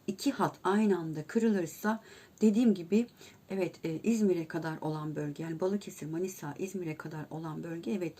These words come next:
sıkıntıda. Yani sıkıntıda derken, e,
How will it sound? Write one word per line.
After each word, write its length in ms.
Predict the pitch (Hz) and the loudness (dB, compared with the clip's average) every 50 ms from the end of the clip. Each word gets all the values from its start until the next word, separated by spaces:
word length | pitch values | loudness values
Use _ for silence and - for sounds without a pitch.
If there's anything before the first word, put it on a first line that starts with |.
| - _ _ - - - - - | -18 _ _ -20 -20 -20 -20 -20
sıkıntıda. 680 | - - - 214 202 - 175 151 - - - - - - - - - - - - - | -16 -4 -4 -2 -2 -2 -6 -6 -6 -8 -10 -10 -10 -10 -14 -18 -18 -18 -14 -4 0
Yani 140 | 208 196 196 | 2 2 2
sıkıntıda 600 | 190 - - - 247 226 - 226 196 202 202 196 | 0 -4 -2 0 0 2 2 2 2 2 2 4
derken, 460 | 220 226 220 208 - 196 202 214 - 175 | 4 4 2 2 2 0 0 0 2 0
e, 80 | 175 | 0